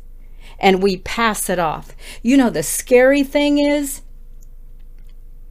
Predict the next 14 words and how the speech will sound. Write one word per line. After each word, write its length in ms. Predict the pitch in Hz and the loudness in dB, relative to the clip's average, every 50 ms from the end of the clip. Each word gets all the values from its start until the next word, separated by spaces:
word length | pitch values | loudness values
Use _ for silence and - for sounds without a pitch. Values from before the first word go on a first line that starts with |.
| - - - - | -18 -16 -10 -2
Father 320 | - 185 226 247 247 240 | 2 4 4 6 6 6
will 220 | 208 202 196 190 - 208 | 6 6 4 4 4 4
only 400 | 220 240 247 240 226 202 196 196 | 4 6 6 6 4 4 2 0
try 340 | - - 262 240 233 220 | 0 2 4 6 6 6
to 100 | 208 185 | 4 2
deal 280 | 175 170 214 226 220 202 | 0 6 6 8 8 8
with 180 | 190 175 - 208 | 6 2 2 2
us 240 | 190 185 - - | 0 0 0 -2
for 160 | - - 185 170 | -6 -4 -4 -4
so 240 | - - 214 196 | 0 2 2 2
long 380 | 190 190 202 220 240 233 208 180 | 4 4 4 4 4 4 2 2
in 80 | 170 175 | 2 0
this 200 | 170 160 - - | -2 0 2 2
area, 320 | 220 226 233 185 175 | 4 4 4 4 2